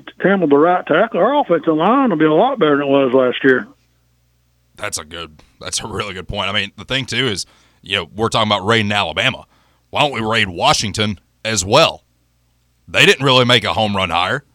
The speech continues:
Speaker 2: They hired the guy from Arizona. Now, they, he did a great job this year at Arizona because Arizona, Phil, you can remember this. That used to be a really tough place to play back in the day. If you went to Arizona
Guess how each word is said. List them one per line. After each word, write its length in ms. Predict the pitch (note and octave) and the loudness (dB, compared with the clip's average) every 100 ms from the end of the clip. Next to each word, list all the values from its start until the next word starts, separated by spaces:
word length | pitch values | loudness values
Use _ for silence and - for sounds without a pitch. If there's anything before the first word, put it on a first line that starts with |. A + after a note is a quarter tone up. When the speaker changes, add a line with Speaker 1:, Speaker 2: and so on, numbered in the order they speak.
| _ _ | _ _
Speaker 2:
They 100 | G#2+ | 0
hired 200 | C#3 D3+ | 2 2
the 60 | A#2+ | 2
guy 180 | C#3 B2+ | 0 0
from 120 | B2 | 0
Arizona. 480 | C3+ G#2+ A#2+ D#3+ C3 | 0 2 2 2 2
Now, 180 | B2 | 2
they, 200 | A#2 C#3+ - | 2 0 0
he 140 | C#3 | -2
did 120 | D#3+ B2+ | 0 0
a 40 | |
great 240 | A#2+ B2 F#2+ | 0 -2 0
job 280 | B2 G#3 | 0 0
this 120 | A#2 G#2+ | -2 -6
year 120 | F#2 | -6
at 60 | D#2+ | -6
Arizona 420 | E2 E2+ F#2 G#2 | -8 -6 -6 -8
because 320 | - A2 F#2 | -4 -4 0
Arizona, 420 | B2 A#2+ C3 C#3+ | 0 2 2 0
Phil, 220 | - B2 | 0 -2
you 120 | A2 D#3 | -2 -2
can 100 | A#2+ | -2
remember 220 | A2+ G#2+ | -2 0
this. 280 | A2 D3 - - _ _ - | 2 2 0 -6 _ _ -2
That 180 | F#3 | 0
used 180 | A#3+ F3+ | 2 2
to 40 | - | 2
be 120 | C3+ | 2
a 100 | F#2+ | 2
really 320 | G#2 D#3 C#3 | 2 4 4
tough 260 | A2+ D3 - | 2 0 2
place 220 | D3 A2+ | 0 0
to 80 | - | -4
play 380 | C3+ D3+ E2+ - _ _ _ _ - | 0 0 0 -8 _ _ _ _ -4
back 260 | A#2+ A#2+ | 0 0
in 80 | A2 | -2
the 60 | F#2 | -2
day. 320 | A#2+ E2+ - _ _ _ - | 0 0 -4 _ _ _ -8
If 80 | C#3+ | -4
you 80 | G3 | 0
went 200 | G3 - | 0 -2
to 120 | C3 | 0
Arizona 480 | E3 B2+ D3+ E3 | 2 4 4 4